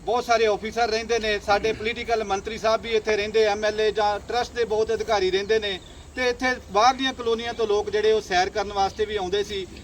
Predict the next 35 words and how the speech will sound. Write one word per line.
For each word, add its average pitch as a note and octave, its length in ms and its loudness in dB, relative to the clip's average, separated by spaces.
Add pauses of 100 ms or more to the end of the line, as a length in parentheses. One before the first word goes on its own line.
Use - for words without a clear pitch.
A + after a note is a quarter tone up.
(120)
ਲੇਕਿਨ A3+ 300 4 (180)
ਅੱਜ A3 160 2 (540)
ਉਹ B3+ 380 0 (340)
ਸਾਨੂੰ A#3 260 2
ਸ਼ਰਮ B3+ 320 2
ਨਾਲ C4 180 2
ਕਹਿਣਾ A#3+ 260 4
ਪੈ G#3+ 240 2
ਰਿਹਾ G#3 280 4 (260)
ਕਿ B3+ 100 -6 (100)
ਅਸੀਂ A#3+ 200 2
ਖੁਦ C4 240 -4
ਜਿਹੜੀ C4 260 -2
ਘਰੋਂ A3 260 0
ਬਾਹਰ G3 220 6
ਇੱਥੇ A3 180 0
ਸੈਰ G3 260 2
ਕਰਨ G3+ 220 0
ਵਾਸਤੇ F#3+ 300 4
ਨਹੀਂ G3 200 -2
ਨਿਕਲ G#3 300 -2
ਸਕਦੇ G3 340 0
ਕਿ A3 180 0
ਇੰਨੀ G#3 280 -4
ਜਿਹੜੀ G3 220 0
ਬੈਡ F3 260 0
ਸਮੈਲ F#3 320 -4
ਜਿਹੜੀ F3+ 240 -4
ਸਾਰੀ F3+ 220 -2
ਕਲੋਨੀ E3 340 -4
ਦੇ F3 100 -2
ਵਿੱਚ E3+ 180 -8
ਜਾ D3 200 2
ਰਹੀ F#3+ 200 -2
ਹੈ। F3+ 140 -2